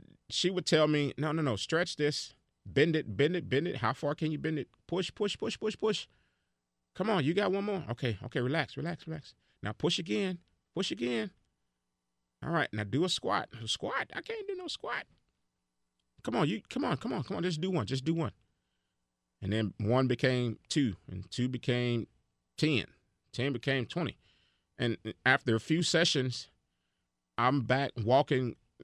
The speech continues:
somewhat normal, you know, considering I just had a knee operation. Why am I telling you all this? You know, I'm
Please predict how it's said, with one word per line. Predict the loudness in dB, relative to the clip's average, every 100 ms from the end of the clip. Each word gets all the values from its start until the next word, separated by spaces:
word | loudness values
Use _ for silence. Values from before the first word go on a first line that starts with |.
| -8
somewhat | 0 4 4 4 2 0 _ _ _ _ _ _ _ -2
normal, | 4 6 6 2 -2 -8 -6
you | -2
know, | -2
considering | -2 -2 0 2 2
I | 0
just | -2 -2
had | -2
a | 0
knee | 0 0 -2 _ -8
operation. | -6 -6 -6 -8 -14 _ _ _ _ _ _ _ _ _ _ -10
Why | -2 0
am | 2
I |
telling | 2 4 6
you | 4
all | 2 0
this? | -4 -6 -12 -12
You | -10
know, |
I'm | -10